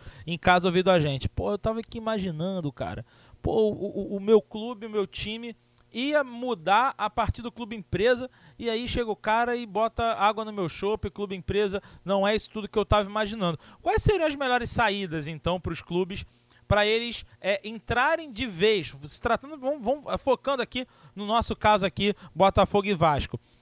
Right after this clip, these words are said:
Se não é o clube empresa, qual é a solução pra, de fato, eles entrarem na era do futebol moderno e pararem, pelo menos, de patinar, de toda hora ficar disputando Série B, toda hora ficar brigando pra não cair,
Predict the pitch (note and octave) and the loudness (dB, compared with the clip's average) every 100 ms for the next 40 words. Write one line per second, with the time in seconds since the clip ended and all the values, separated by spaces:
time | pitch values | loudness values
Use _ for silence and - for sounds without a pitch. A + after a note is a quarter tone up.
0 | - - - D4 E4 D#4 D4+ C#4+ A#3 G3+ | -20 -6 2 4 8 8 8 4 -2 0
1 | - G#3+ C4+ F3 F3 - C4+ E4 D#4+ D#4+ | 4 8 6 6 0 2 2 2 -2 0
2 | C#4+ G#3+ C4 C4 C4 A#3+ G#3+ - A#3+ B3+ | 0 0 -2 0 -2 -2 -4 0 0 -2
3 | C#4+ - - A3 B3+ A#3+ A#3 A#3+ B3 D4+ | -10 -16 -8 -6 -4 -8 -6 2 4 4
4 | C#4 A#3+ A3+ A3+ G#3 - F#3 G#3 G3 E3 | 2 2 2 2 -2 -6 0 2 4 2
5 | F3+ A3+ A#3+ - B3+ G#3 G#3 B3 B3 B3 | 2 2 0 0 2 4 2 2 -2 -2
6 | A#3 F#3 F#3 A3+ - - - - F#3 - | -2 0 -2 -6 -8 -14 -20 -10 -10 -8
7 | - D4 F4 - D#4+ G3+ A#3 G#3+ F#3 - | 4 4 4 0 0 2 2 0 -8 4
8 | C#4 D#4+ A3+ G3 B3 - - G#3+ G3+ A#3 | 4 6 6 8 6 4 -4 -2 4 4
9 | G3 - G3+ G3+ G#3 F3+ G#3 G3 C3+ F3+ | 4 2 4 4 2 4 6 6 4 2
10 | A3 B3 A#3+ A3 A3 - A3 F#3+ D#3+ F#3+ | 2 2 4 4 4 0 2 2 0 -2
11 | F#3 F3+ E3+ - A3 F3+ | 0 0 0 2 4 4